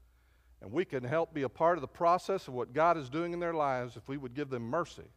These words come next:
instead of being mean right back at 'em.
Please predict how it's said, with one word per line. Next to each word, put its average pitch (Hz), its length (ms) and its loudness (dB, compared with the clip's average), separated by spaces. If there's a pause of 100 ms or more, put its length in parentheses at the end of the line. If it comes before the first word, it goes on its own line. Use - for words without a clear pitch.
(680)
instead 123 280 -4
of 120 80 -6
being 123 240 -6
mean 127 240 -8
right 107 180 -6
back 110 200 -4
at 104 160 -4
'em. 82 80 -16